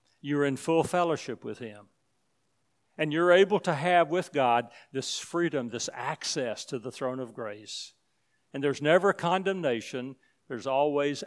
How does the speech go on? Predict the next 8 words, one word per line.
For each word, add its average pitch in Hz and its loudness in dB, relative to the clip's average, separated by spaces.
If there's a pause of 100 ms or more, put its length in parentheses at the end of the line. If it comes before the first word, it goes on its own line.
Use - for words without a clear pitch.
affirmation 123 -2 (220)
and 127 -4
renewal 120 -4 (440)
when 117 -8
we 110 -10
come 107 -12
to - -16
Him. 107 -14